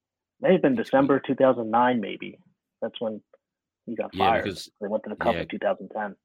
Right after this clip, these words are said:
Speaker 1: I think it was December. It was right around, a little bit
Speaker 2: Yeah, 'cause
Speaker 1: before
Speaker 2: Lavi
Speaker 1: Christmas,
Speaker 2: came in
Speaker 1: I think.
Speaker 2: December eighth, I wanna say.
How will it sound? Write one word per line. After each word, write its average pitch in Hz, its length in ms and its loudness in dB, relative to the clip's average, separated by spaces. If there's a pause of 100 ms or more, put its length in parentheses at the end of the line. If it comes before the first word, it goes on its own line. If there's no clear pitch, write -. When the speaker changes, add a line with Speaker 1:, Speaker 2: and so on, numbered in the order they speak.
(840)
Speaker 1:
I - 40 -10
think 107 120 -8
it 117 40 -2
was 107 120 -6
December. 101 560 -8
It 104 60 -16
was 101 60 -8
right 104 120 -2
around, 113 200 -4
a 107 60 -14 (120)
little 120 120 -4
bit 139 100 0
Speaker 2:
Yeah, - 80 -8
'cause 139 120 4
Speaker 1:
before - 0 -
Speaker 2:
Lavi 92 200 4
Speaker 1:
Christmas, 131 120 -2
Speaker 2:
came 117 120 0
in 104 80 2
Speaker 1:
I - 20 -2
think. 87 40 -4 (100)
Speaker 2:
December 101 420 -2
eighth, 117 300 -2
I 147 80 2
wanna 160 200 0
say. 185 400 -2